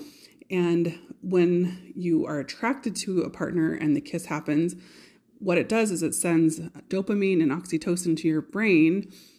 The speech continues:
and those are bonding hormones, and they begin to help you attach to that partner. So that's an important note here, just to quickly dispel the myth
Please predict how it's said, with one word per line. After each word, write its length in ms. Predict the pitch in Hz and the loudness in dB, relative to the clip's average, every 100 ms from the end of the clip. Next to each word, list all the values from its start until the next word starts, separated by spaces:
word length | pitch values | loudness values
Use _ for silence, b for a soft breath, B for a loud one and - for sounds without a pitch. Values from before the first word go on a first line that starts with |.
| B | B
and 140 | - 175 | -6 -2
those 180 | 180 180 | -2 -2
are 80 | |
bonding 400 | 170 156 165 196 | -2 0 2 2
hormones, 640 | 208 202 202 220 247 277 - - - | 0 0 0 4 4 4 0 -20 -10
and 260 | 175 165 165 | -4 -2 0
they 220 | 160 160 | 2 2
begin 500 | 175 175 143 156 160 | 0 -2 0 2 0
to 340 | - - 147 | -2 -2 0
help 260 | 151 151 - | 0 -4 -2
you 120 | 156 | -2
attach 520 | 147 - 262 277 - | -2 -4 -2 -2 -2
to 100 | - | -6
that 160 | 170 - | -4 -4
partner. 460 | - - 151 - - B B B B B B B B | -6 -4 -4 -4 -10 B B B B B B B B
So 480 | - 202 190 - - | 2 4 2 0 -4
that's 200 | 220 220 | -4 6
an 100 | 311 | 8
important 560 | 302 - 208 196 190 | 8 2 -4 -4 -4
note 380 | 170 165 185 185 | -2 0 -2 -4
here, 580 | - 202 196 220 220 - _ _ | -6 -4 -2 -2 -4 -10 _ _
just 200 | 190 185 | -8 -6
to 60 | 190 | -6
quickly 380 | - 180 180 196 | -6 -6 -2 -2
dispel 400 | 175 180 180 170 | -2 -2 0 0
the 140 | 165 | 2
myth 500 | 160 143 190 - - | 2 2 -2 -6 -20